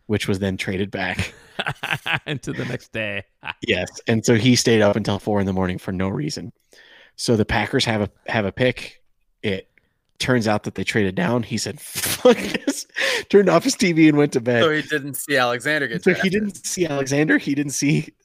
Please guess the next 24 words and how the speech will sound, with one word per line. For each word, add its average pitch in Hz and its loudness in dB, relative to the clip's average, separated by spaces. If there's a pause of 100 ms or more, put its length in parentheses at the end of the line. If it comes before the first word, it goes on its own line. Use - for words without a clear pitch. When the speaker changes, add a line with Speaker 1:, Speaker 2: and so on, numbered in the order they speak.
Speaker 1:
Savage. - -2 (160)
<laughs> - -6 (400)
Speaker 3:
That's 165 -4
incredible. - -8 (920)
Speaker 2:
<laughs> - -6 (1400)
A-, 170 -4
anyway, 135 0
Speaker 1:
Oops. 131 0 (320)
Speaker 2:
to, - -10
to 160 -12
be 156 4
more 135 -2
clear, 104 -6
you 135 2
should 123 -4
trade 101 0
back. - -14 (300)
Trading, 139 2 (100)
trading 143 0
up 117 -2
is 107 -2
almost 113 -6
always 98 -6
bad. 127 2